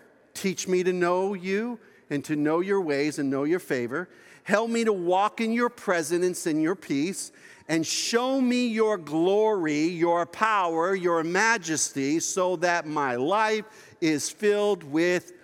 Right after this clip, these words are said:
radiance of the glory of God."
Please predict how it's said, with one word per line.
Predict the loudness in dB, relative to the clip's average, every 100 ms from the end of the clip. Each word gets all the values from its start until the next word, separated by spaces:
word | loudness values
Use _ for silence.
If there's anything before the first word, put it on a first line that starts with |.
| -20 _ _ -14
radiance | -6 -2 -2 -2 -6 -12 -16 -8 -6 -6 -6 -12 -20 _ _ _ _ _ _
of | -14
the | -12
glory | -10 -6 -4 -4
of | -6
God." | -8 -12 -14